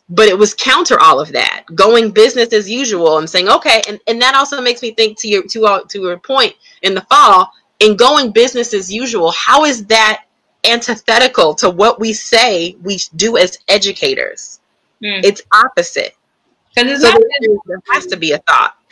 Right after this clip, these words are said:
Speaker 1: There has to be a shift.
Speaker 2: It, it, it will have to. Um,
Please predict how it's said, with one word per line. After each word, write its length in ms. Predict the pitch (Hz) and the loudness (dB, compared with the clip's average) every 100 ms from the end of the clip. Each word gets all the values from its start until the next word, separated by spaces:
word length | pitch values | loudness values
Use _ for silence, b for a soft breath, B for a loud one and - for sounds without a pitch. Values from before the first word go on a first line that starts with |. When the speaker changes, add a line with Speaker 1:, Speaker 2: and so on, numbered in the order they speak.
| - | -6
Speaker 1:
There 160 | 190 214 | 0 2
has 260 | 240 269 | 2 -2
to 100 | - | -4
be 180 | 185 170 | -4 -4
a 40 | - | -2
shift. 600 | - 127 - - _ - _ _ _ 277 | -2 -2 -4 -14 _ -20 _ _ _ -14
Speaker 2:
It, 160 | 277 _ _ | -14 _ _
it, 180 | 240 233 | -14 -8
it 140 | 247 233 | -4 2
will 200 | 254 254 | 2 2
have 260 | 254 233 - | 2 -2 -4
to. 220 | - - - _ - | -14 -14 -18 _ -2
Um, 600 | 202 196 196 185 185 190 | 2 2 2 -2 -10 -16